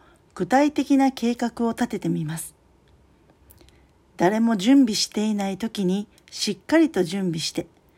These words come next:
チャンスが来たらパッと掴んでくださいね。最後まで聞いてくださってありがとうございます。よかったら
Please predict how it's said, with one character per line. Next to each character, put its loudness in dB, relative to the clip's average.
チ -2
ャ 6
ン 4
ス -6
が -2
来 -14
た 6
ら 0
パ 2
ッ -8
と 0
掴 0
ん 4
で 0
く -4
だ 0
さ -6
い -6
ね。 -4
最 6
後 4
ま 6
で 0
聞 -8
い -10
て -6
く -8
だ -2
さ -6
っ -6
て -4
あ -2
り -2
が 0
と 2
う 0
ご 0
ざ 2
い 2
ま 4
す。 -8
よ 0
か 4
っ -2
た 2
ら 4